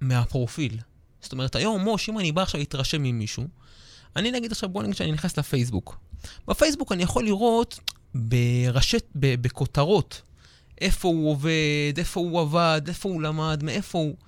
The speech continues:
זאת אומרת, ממש בנקודות, ובעצם אני ארצה להתרשם ממנו יותר, אני אלך לפוסטים. דרך הפוסטים אני אוכל לקרוא, לראות, להתרשם, ולהבין על הבן אדם יותר. בלינקדאין אני יכול לראות בצורה הרבה יותר פשוטה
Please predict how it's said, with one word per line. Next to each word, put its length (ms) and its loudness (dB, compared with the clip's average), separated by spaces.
זאת 100 -18
אומרת, 200 -6
ממש 320 0
בנקודות, 760 2
ובעצם 580 -8
אני 120 -6
ארצה 180 -6
להתרשם 420 -4
ממנו 220 -4
יותר, 360 -2
אני 120 -4
אלך 180 -6
לפוסטים. 520 -8
דרך 220 -6
הפוסטים 420 -4
אני 100 0
אוכל 220 0
לקרוא, 520 0
לראות, 400 -4
להתרשם, 520 -4
ולהבין 500 2
על 140 0
הבן 220 0
אדם 120 0
יותר. 320 -4
בלינקדאין 640 0
אני 140 -2
יכול 260 -4
לראות 580 -2
בצורה 460 2
הרבה 180 2
יותר 260 0
פשוטה 480 0